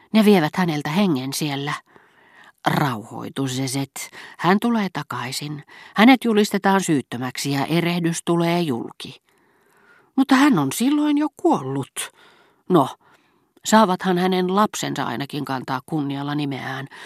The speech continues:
mutta kun ajattelen, kuinka hänen täytyy kärsiä, se tappaa minut. Ja voitteko kuvitella, että Robertin äiti, se hurskas nainen, sanoo, että hänen on parempi jäädä rangaistussiirtolaan,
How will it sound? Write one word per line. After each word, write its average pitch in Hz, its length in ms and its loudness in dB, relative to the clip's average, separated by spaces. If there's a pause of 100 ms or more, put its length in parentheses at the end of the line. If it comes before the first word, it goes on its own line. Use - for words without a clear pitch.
(280)
mutta 160 240 4
kun 165 200 4
ajattelen, 135 680 4
kuinka 143 260 -2
hänen 131 320 -4
täytyy 127 460 -6
kärsiä, 131 540 -6 (200)
se 165 180 0
tappaa 113 480 -4
minut. 127 440 -14 (680)
Ja 175 100 2
voitteko 226 400 4
kuvitella, 175 520 0
että 147 260 -6
Robertin 175 560 2
äiti, 165 500 -2 (260)
se 175 120 0
hurskas 165 600 0
nainen, 127 380 -2
sanoo, 117 460 -4 (600)
että 160 180 0
hänen 170 280 0
on 151 160 -4
parempi 147 460 -4
jäädä 156 360 -4
rangaistussiirtolaan, 143 1400 -6